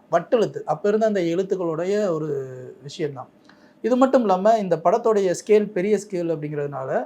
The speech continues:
பத்து மொழிகள்ல வந்து இந்த படத்தை வந்து வெளியிடுறாங்க, அதுலயும் த்ரீ டில வேற. ஏன்னா அந்த பட்ஜெட்டை வந்து கொஞ்சம்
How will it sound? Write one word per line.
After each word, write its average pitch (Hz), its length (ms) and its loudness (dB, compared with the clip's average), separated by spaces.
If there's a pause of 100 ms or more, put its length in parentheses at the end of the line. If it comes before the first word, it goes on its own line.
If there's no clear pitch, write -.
(600)
பத்து 180 300 2
மொழிகள்ல 208 520 4
வந்து 160 180 -2
இந்த 170 160 -2
படத்தை 160 360 -2
வந்து 143 480 -2
வெளியிடுறாங்க, 131 520 -6 (160)
அதுலயும் 180 560 -2
த்ரீ 196 240 -2
டில 147 280 -4
வேற. 120 140 -14 (840)
ஏன்னா 196 100 -4
அந்த 185 180 4
பட்ஜெட்டை 170 420 4
வந்து 185 260 2
கொஞ்சம் 196 460 -2